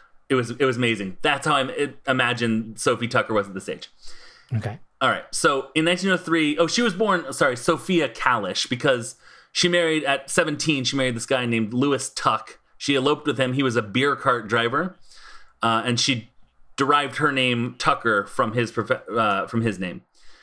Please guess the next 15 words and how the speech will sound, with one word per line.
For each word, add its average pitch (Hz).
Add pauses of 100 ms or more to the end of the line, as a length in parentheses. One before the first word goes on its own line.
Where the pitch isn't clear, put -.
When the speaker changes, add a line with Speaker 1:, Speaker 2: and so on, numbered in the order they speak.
(320)
Speaker 1:
Um, 123 (680)
she, -
when 156
she 175
returned 165
home, 165
her 143
parents 156
arranged 147
an 135
Orthodox 151
wedding 135
for 131
the 123
couple. 151